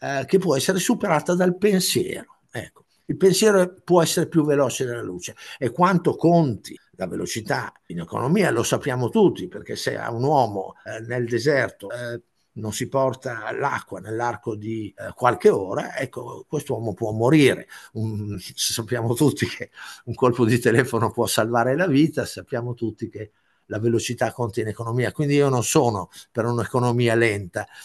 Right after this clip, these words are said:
non sono per la decrescita, eh, alla Latouche, eh,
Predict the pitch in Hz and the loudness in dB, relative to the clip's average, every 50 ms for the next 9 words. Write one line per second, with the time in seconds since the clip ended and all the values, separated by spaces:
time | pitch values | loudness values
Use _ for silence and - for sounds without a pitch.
0 | - _ 123 120 117 - 165 156 139 127 - 123 110 117 117 113 113 120 113 - | -14 _ -4 -4 0 2 2 2 2 2 2 0 2 2 2 2 2 2 0 2
1 | - 127 120 117 104 - - - 92 - - 92 90 90 95 101 98 101 107 107 | 0 2 2 4 2 2 0 -4 -8 -10 -14 -18 -16 -16 -16 -12 -6 -4 -2 0
2 | 107 110 110 104 - - 131 123 104 - - - - 110 107 104 101 | 0 0 0 -2 0 0 0 0 0 0 -4 -8 -8 -8 -8 -8 -10